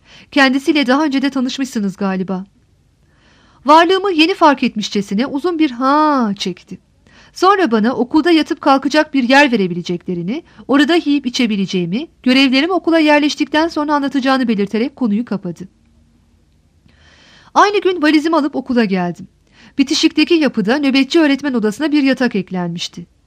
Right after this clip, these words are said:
Ne giysilerimi yerleştirebileceğim bir dolap, ne de makinemi yerleştirip yazabileceğim bir masa vardı. Bana yol gösteren idare memuruna bunları belirtince,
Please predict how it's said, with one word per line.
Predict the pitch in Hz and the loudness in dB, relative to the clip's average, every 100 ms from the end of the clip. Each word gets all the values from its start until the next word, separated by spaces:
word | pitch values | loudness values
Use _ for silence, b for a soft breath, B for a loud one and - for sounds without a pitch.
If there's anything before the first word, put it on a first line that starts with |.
| b b b | b b b
Ne | 311 403 | -2 2
giysilerimi | 349 339 330 349 349 | 2 2 0 0 2
yerleştirebileceğim | 294 277 285 - 285 269 262 277 277 226 | 2 2 0 -2 -2 0 0 0 0 0
bir | 202 | -4
dolap, | 185 180 262 - | -4 -6 -8 -4
ne | 254 285 | 0 2
de | |
makinemi | 254 240 240 262 | 0 0 0 0
yerleştirip | 339 294 277 269 247 269 | 0 0 0 -2 -4 -2
yazabileceğim | 247 247 240 233 226 294 | -2 -2 0 0 -2 -2
bir | 277 | -2
masa | 240 226 233 196 | -2 -2 -2 -4
vardı. | 175 170 190 214 _ _ _ b b b b b 285 | -4 -6 -10 -18 _ _ _ b b b b b -2
Bana | 349 | 2
yol | 370 370 392 | 4 2 4
gösteren | 330 311 330 311 | 0 2 0 0
idare | 240 277 294 311 | 4 4 6 4
memuruna | 240 202 202 202 | 2 0 0 -2
bunları | 226 226 202 | -2 -2 0
belirtince, | 208 226 240 370 262 214 | 0 -2 -2 -4 -2 -2